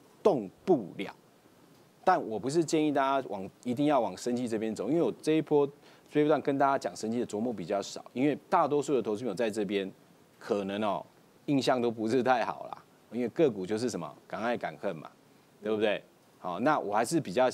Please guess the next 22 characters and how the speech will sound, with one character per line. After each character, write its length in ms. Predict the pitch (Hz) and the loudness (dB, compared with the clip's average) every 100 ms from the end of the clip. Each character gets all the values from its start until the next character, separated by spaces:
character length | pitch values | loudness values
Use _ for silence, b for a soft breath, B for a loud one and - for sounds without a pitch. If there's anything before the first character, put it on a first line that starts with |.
| - | -2
建 180 | - 135 | 0 0
议 80 | 131 | 2
大 140 | 120 | 2
家 160 | 113 117 | 2 0
可 140 | - | 0
以 60 | 98 | -2
跟 200 | - 123 | 0 -2
着 60 | 113 | -2
我 40 | |
们 140 | 95 | -4
一 60 | 101 | -6
起 140 | - | -8
在 200 | 82 110 98 - | -4 -4 -4 -4
做 240 | 120 95 | -2 0
这 120 | 110 | -2
个 80 | 95 | -4
大 220 | - 139 | 0 0
主 180 | - 82 | 0 -12
流， 140 | 80 71 | -14 -10
是 100 | 127 | -10
车 240 | - 101 | -6 -6
电。 180 | 92 98 | -4 -6